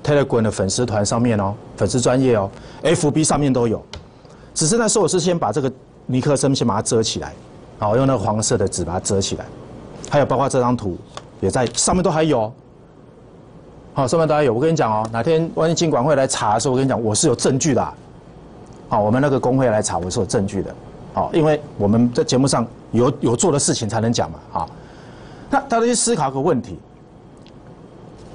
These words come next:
如果说尼克森没有涨就算了，对不对？如果他万一这边盘盘盘没有涨就算了。好，那既然冲上去，是不是表现符合预期？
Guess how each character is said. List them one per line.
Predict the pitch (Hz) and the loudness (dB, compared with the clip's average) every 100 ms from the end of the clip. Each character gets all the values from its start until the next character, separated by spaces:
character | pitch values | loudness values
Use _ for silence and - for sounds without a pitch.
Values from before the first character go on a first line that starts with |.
| - - - - - - | -20 -20 -20 -20 -10 0
如 | 262 247 | 2 4
果 | 175 | 2
说 | 233 | 2
尼 | 208 190 | 2 2
克 | 196 196 | 2 2
森 | 202 | 2
没 | 180 | 4
有 | 160 | 2
涨 | 101 110 | 0 -2
就 | 147 | 0
算 | - 107 | 2 0
了， | - - - - - - - - - - - - - | -2 -18 -20 -20 -20 -20 -20 -20 -20 -20 -20 -8 0
对 | 170 | 2
不 | |
对？ | 151 | 4
如 | 196 | 2
果 | 160 | 2
他 | 180 | 2
万 | 185 | 0
一 | 180 | 0
这 | 175 | -2
边 | 180 | -4
盘 | 233 | -2
盘 | 262 | -2
盘 | 123 139 | 0 0
没 | |
有 | 156 | 0
涨 | 110 220 | 0 -2
就 | |
算 | 135 - 117 | -2 0 0
了。 | 82 - | -2 -4
好， | 180 - - - - | -2 -2 -8 -20 -4
那 | 277 | -2
既 | 285 | 2
然 | 240 208 | 2 2
冲 | 262 247 | 2 2
上 | 233 214 | 2 0
去， | 233 | 0
是 | 220 | 0
不 | 226 | 0
是 | |
表 | 165 147 | 0 0
现 | 208 180 | 0 0
符 | 139 | -2
合 | 139 156 | 0 2
预 | 175 | 2
期？ | - - | 0 -6